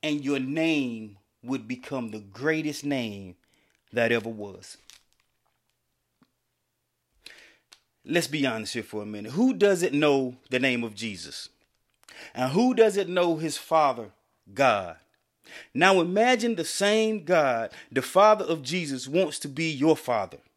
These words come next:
and bestow to you the inheritance that befalls to you.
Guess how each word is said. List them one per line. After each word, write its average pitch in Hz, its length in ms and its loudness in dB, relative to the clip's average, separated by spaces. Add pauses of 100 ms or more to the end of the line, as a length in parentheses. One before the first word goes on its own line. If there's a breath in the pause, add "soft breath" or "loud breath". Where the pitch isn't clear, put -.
(400 loud breath)
and 147 160 2
bestow 220 420 4
to 208 120 -4
you 196 220 -4
the 165 200 -2
inheritance 180 680 0
that 156 200 2
befalls 165 680 4
to 147 120 -4
you. 120 320 -4